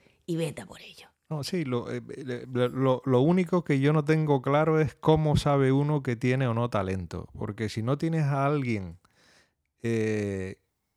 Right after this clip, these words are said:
Speaker 2: cercano o que te pueda aconsejar como un maestro, con un, como un tutor o como alguien que te pueda decir, "Mira, tú",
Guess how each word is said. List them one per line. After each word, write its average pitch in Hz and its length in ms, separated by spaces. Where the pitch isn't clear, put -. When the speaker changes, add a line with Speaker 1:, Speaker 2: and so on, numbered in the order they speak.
Speaker 2:
cercano 123 960
o 101 480
que 104 240
te 104 180
pueda 127 300
aconsejar 123 640
como 104 260
un 123 180
maestro, 120 760
con 104 220
un, 123 160
como 107 240
un 123 100
tutor 127 480
o 113 80
como 101 280
alguien 139 300
que 123 120
te 107 120
pueda 117 200
decir, 110 260
"Mira, 110 220
tú", 120 280